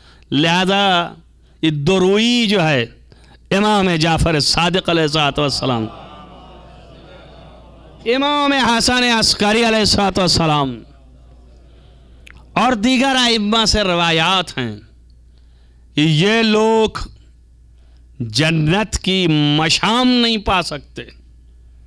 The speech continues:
کہ یہ کیا آیا فرزند رسول؟ یہ جنت کی خوشبو نہیں سونگ سکتے۔ تو کیوں؟ منافق تو نہیں ہے یہ۔ آپ نے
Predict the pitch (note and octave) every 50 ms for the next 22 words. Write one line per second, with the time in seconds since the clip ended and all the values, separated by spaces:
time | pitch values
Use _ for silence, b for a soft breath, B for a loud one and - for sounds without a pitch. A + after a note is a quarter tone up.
0 | - - - - - - D#3+ D#3 C#3 D3+ F#3+ G3 F3+ - G#3 G#3 G3+ G3+ G3+ G3
1 | F#3+ F#3+ F3+ F3 D#3+ - - - - - E3 F3 F3 F#3 F3+ F3+ F3 F3 E3+ E3+
2 | D#3 - - - - - - - - - - - b b b b b b b b
3 | b - G3 G#3 G#3+ G#3 F3+ G3+ G3 F#3+ F#3+ G3 G#3 G3+ G3+ - G#3 G3+ F#3+ -
4 | - F3 D#3+ D3+ D3+ E3 F#3 F#3+ F#3 F3+ F3 E3 - - - D3+ C#3 B2+ - -
5 | A#2+ - - - - - - - - - - - - - - b b b b b
6 | b b b b b b b b - D3+ C3+ - - G3+ A3 B3 C4+ C4 A#3 E3+
7 | - - - - - - - - - - - - - - - - - - - -
8 | - - C#3+ D#3 E3 E3+ E3+ - - G3+ F#3+ E3+ - G#3+ G#3+ G#3+ A3+ B3+ B3+ B3
9 | A#3 A3 G#3 G3+ F#3+ - - - - - - - - - b b b b b b
10 | b b - - C#3+ D#3 D#3+ E3 E3